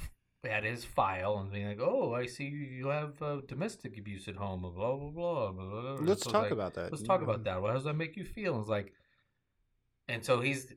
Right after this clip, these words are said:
Speaker 1: it, it, it hasn't worked. So he's just figuring Sean's gonna do the same shtick, and this is Sean trying to say, like, "No, I know there's more to this."
Speaker 2: Yeah, and his big thing is, "Let me get to you before you get to me."
Speaker 1: Yeah.
Speaker 2: And,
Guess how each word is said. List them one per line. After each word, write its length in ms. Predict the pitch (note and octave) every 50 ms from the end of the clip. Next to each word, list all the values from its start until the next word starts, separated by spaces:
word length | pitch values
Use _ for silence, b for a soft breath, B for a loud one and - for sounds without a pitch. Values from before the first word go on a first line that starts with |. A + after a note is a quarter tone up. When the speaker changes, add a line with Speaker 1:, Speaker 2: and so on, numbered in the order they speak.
| _ _
Speaker 1:
it, 160 | - E3+ - -
it, 280 | - F#3+ D3+ C#3+ - - _ _ _ _ _ _ _ -
it 180 | D3+ C#3 - -
hasn't 320 | E3+ D3 E3 D#3+ E3 D#3
worked. 400 | D#3 C#3+ A2+ - - - - - _ _ _ _ _ _ _ _ _ _ _ _ _ _ _ _ _ _
So 480 | - - C3+ B2 A#2 A2 G#2+ G2+ A2+ B2
he's 240 | - B2 B2+ C3 C3
just 200 | C#3+ C3 A2+ -
figuring 400 | - - B2+ A#2 B2+ A#2+ A2+ A2
Sean's 360 | - - C#3 B2 A#2+ A#2 A2+
gonna 220 | A2 A#2 A2 G#2+ G#2
do 160 | G2 A2 G#2+
the 80 | G2 G2+
same 300 | - - A#2+ G#2 F#2+ F#2
shtick, 400 | - - - C3+ - - - G#2+
and 100 | G2 G2+
this 160 | G#2 G2+ -
is 100 | G#2+ G2
Sean 340 | - - A2+ G#2 G2+ G2 F#2+
trying 200 | A2 G#2+ G2+ F#2+
to 80 | F2+
say, 140 | - G#2 F#2+
like, 180 | F#2 F#2+ F#2 G2
"No, 340 | A#2+ C3+ C3 C3 C3 C3 -
I 120 | A#2+ A2+ A2+
know 220 | A#2 A#2+ A#2+ A#2
there's 240 | A2+ A2 G#2 G2+ G#2
more 200 | G#2 G2+ G2 F#2
to 120 | - G#2
this." 460 | F#2 C#2+ C2+ A1 - - - - - _ -
Speaker 2:
Yeah, 240 | - D3 C3+ G2 F#2+
and 120 | G2 G2
his 360 | F#2+ A2+ A2 A2 G#2 F#2+ A2+
big 240 | - - A2 G#2 F#2+
thing 220 | - G#2 G2 F#2+ F#2
is, 260 | F2+ F2 E2+ E2+ -
"Let 100 | G2+ G2
me 100 | G2+ G2
get 180 | F#2 G2+ F#2
to 100 | - G#2
you 140 | F#2+ F#2+ F#2
before 280 | E2+ E2+ - - F2 E2
you 120 | E2 D#2+
get 160 | D#2 D#2+ D2
to 60 | - D2+
me." 200 | C#2+ D2+ C2+ - _ _ -
Speaker 1:
Yeah. 260 | F3+ D3 C3 G2 F2 - - _ _ _ _ _ _ _ _ _ - - - _ _ _ -
Speaker 2:
And, 720 | A#2 A2 G#2+ G2+ G2 F#2+ F#2 F2+ F2 E2+ F2 E2 E2